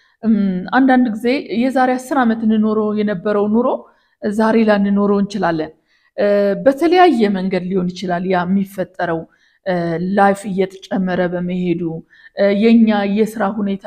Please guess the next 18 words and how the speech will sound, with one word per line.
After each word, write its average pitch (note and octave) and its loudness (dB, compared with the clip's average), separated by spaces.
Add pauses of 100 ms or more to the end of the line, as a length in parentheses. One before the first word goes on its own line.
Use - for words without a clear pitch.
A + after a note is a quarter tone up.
ደግሞ G3 -6
ምናልባት፣ F#3+ -2 (420)
እ፣ G3 2 (140)
የኛ G#3 0 (380)
ገቢና G#3 2 (160)
የላይፋችን G3+ -2
ሁኔታ G3 -4
ባለመመጣጠኑ F#3 -4 (580)
ትናንትና D4 -2 (260)
ሲምፕሊ C4+ 0 (180)
እንኖረው G#3+ 2
የነበረው፣ F3+ 0 (420)
ሲምፕሊ E4+ 0
ሂደን A#3 0
ሾፕ A#3+ -2
እናደርግ G3 0
የነበረው F#3+ -2
ነገር A#3 6